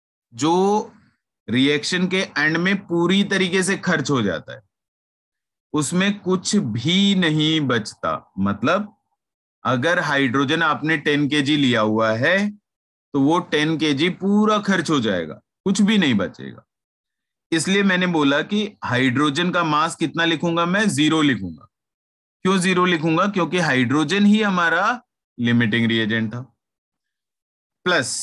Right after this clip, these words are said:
mass of nitrogen, mass of nitrogen ही तो हमको कैलकुलेट करना था, तो इसको mass of nitrogen ही रहने दिया। Mass of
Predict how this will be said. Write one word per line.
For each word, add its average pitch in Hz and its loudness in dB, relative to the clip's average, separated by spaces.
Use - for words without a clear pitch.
mass 165 2
of 180 2
nitrogen, 147 0
mass 131 2
of 190 0
nitrogen 139 0
ही 190 4
तो 202 -2
हमको 196 2
कैलकुलेट 180 -2
करना 131 2
था, 190 -2
तो 143 2
इसको 143 0
mass 135 0
of 143 -2
nitrogen 135 0
ही 185 2
रहने 185 0
दिया। 185 -4
Mass 190 0
of 233 0